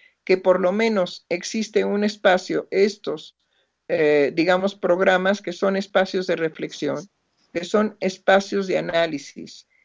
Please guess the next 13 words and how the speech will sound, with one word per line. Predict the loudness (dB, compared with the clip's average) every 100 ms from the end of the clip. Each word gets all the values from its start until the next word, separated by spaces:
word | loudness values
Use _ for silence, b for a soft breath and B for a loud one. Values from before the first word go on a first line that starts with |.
| _ _
que | -4
son | 0 2
espacios | 0 2 2 2 2 -2 -2 -2
de | 4 4 2 -4 _ _ _
llevar, | 4 6 8 6 4 -4
digamos, | -10 -4 -2 -2 -8 -8
a | -2
la | -2 -2
población | -6 -2 -4 -4 -10 -4 0 0 -2 -6
entera, | -6 -6 -8 -2 2 2 0
si | -2 -8
es | -8
posible, | -12 -8 -6 -4 -2 -2